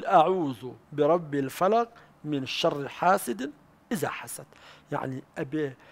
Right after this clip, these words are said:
خوا داوا ئەکا لە پێغەمبەر صلی الله عليه وسلم، پێ فەرمێ: «بڵێ، پەنا ئەگرم بە تۆ خودایە لە شەڕی حاسد.»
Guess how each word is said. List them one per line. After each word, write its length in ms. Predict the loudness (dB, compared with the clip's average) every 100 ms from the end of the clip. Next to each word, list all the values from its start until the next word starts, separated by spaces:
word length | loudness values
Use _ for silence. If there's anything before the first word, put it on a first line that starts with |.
| -20
خوا 260 | -2 6 6
داوا 280 | 6 4 2
ئەکا 220 | 0 -2 -2
لە 40 | -4 -8
پێغەمبەر 500 | -6 -6 2 4 4 -2 -20 -18
صلی 320 | 0 2 2
الله 260 | 2 0 0 -6
عليه 400 | -8 -8 -10 -12
وسلم، 440 | -14 -8 -8 -8 -14 -20 -20 _
پێ 180 | 0 0 0
فەرمێ: 340 | -2 0 -2 -2 -12 -20 _ -4 8
«بڵێ، 280 | 10 10 8 0 -16 _ _ _ _ _
پەنا 220 | 2 10 10 10
ئەگرم 380 | 8 6 4 0
بە 80 | 0
تۆ 120 | 0 0 -4 -10
خودایە 680 | -6 10 12 12 10 2 -4 -14 -20 _ _ -4
لە 60 | -2 2
شەڕی 300 | 4 4 0 -6
حاسد.» 600 | -4 -4 -4 -6 -4 -4